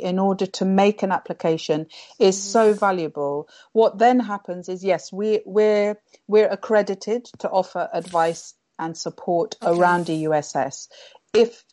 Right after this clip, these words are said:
Speaker 1: somebody has, um, is ready to apply and Shpresa program doesn't feel that it's, i-, if they feel it's a bit of a complicated situation, so various family members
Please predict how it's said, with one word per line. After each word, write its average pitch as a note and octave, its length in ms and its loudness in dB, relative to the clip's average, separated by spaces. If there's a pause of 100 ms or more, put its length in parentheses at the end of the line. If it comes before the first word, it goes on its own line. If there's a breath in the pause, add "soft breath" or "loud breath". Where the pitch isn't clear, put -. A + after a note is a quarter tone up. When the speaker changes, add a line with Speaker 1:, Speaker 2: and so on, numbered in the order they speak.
Speaker 1:
somebody G#3 840 0 (160 soft breath)
has, F#3+ 240 -2 (100)
um, F3+ 540 -2 (160)
is F3+ 160 0
ready A3 340 4
to G#3+ 180 -10
apply F#3 600 -4 (220 soft breath)
and F#3 160 0
Shpresa - 460 -6
program F#3 460 -2
doesn't F#3 400 -4
feel F#3+ 280 2
that E3 320 -4
it's, - 360 -6 (160)
i-, F#3 200 -6
if G#3 180 2
they G#3 140 2
feel A3 240 2
it's - 160 0
a F#3 40 -2
bit F#3+ 160 -2
of F#3+ 100 2
a F#3 60 0
complicated F#3 800 -6
situation, E3 840 -2
so E3 340 4 (360 loud breath)
various F3+ 460 4
family F3+ 420 -2
members E3+ 680 0